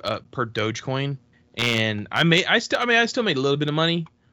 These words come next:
um, but I wish I would have sold when it was, like, in the seventy, like, you know, like, seventy-five cents per Dogecoin. 'Cause, I mean, I, I, I would've, I would've, I,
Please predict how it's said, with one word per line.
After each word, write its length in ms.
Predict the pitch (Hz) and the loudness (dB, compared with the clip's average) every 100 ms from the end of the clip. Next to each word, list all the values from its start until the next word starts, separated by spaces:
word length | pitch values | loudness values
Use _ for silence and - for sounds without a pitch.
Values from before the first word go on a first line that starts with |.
| _ | _
um, 500 | - 117 110 101 98 - | -2 0 0 -2 -8 0
but 240 | 123 113 | 2 2
I 100 | - | 0
wish 320 | 117 131 139 - | -4 -2 -2 0
I 60 | |
would 80 | 120 | -2
have 60 | 113 | -4
sold 460 | - 113 110 110 | -6 -2 -2 -4
when 120 | 113 | -6
it 40 | 107 | -6
was, 120 | 104 | -6
like, 180 | 107 113 | -8 -8
in 60 | |
the 100 | 104 | -8
seventy, 600 | - - 107 107 101 101 | -8 -4 -2 -2 -6 -6
like, 200 | - 92 | -6 -10
you 60 | 117 | -6
know, 160 | 107 98 | -4 -4
like, 240 | - 98 | -8 -10
seventy-five 520 | - 113 107 98 98 | -6 -4 -4 -4 -6
cents 280 | - 107 98 | -6 -8 -10
per 420 | - 101 98 95 - _ _ _ | -6 -4 -4 -6 -12 _ _ _
Dogecoin. 540 | 104 98 - 104 92 92 - _ _ | -2 -2 -4 -8 -8 -10 -16 _ _
'Cause, 160 | 110 | -4
I 80 | 101 | -2
mean, 100 | 104 | -2
I, 120 | 104 | 0
I, 260 | 117 - 120 | 0 0 -2
I 160 | 117 117 | 0 -2
would've, 280 | 113 107 | -2 -4
I 60 | 104 | -6
would've, 240 | 113 107 - - - | -4 -4 -8 -12 -6
I, 120 | 135 | -2